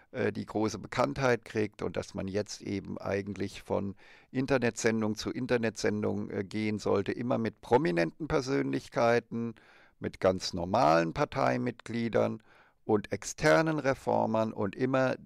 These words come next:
die Frage des Moderators, "Ja, wie wollt ihr denn jetzt als neue kommende Volkspartei, wenn es klappt, äh, wie wollt ihr denn mein Leben besser machen?" Ja, ist doch eigentlich alles. Wie wollt, wie wollt ihr mein Leben besser machen? Das ist doch die einzige Frage,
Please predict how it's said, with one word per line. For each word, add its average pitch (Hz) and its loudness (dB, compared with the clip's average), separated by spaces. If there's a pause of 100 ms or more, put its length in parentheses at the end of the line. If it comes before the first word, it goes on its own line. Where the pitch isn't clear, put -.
(200)
die 110 -8
Frage 107 4
des 107 -2
Moderators, 104 2
"Ja, 107 2
wie 127 -2
wollt 143 4
ihr 147 0
denn 143 2
jetzt 135 -2
als 117 0
neue 131 4
kommende 127 0
Volkspartei, 123 2
wenn 113 2
es 113 -2
klappt, - 2 (560)
äh, 107 4
wie 104 -4
wollt 104 4
ihr 110 -2
denn 98 2
mein 95 0
Leben 92 -4
besser 78 -2
machen?" 67 -14 (240)
Ja, 139 2
ist - -6
doch - -2
eigentlich 139 2
alles. 92 -4
Wie 117 -8
wollt, 165 4
wie 170 -2
wollt 147 4
ihr 139 4
mein 120 6
Leben 101 0
besser 98 2
machen? 87 -4
Das - -4
ist - -6
doch 123 0
die - -6
einzige 131 -2
Frage, 110 2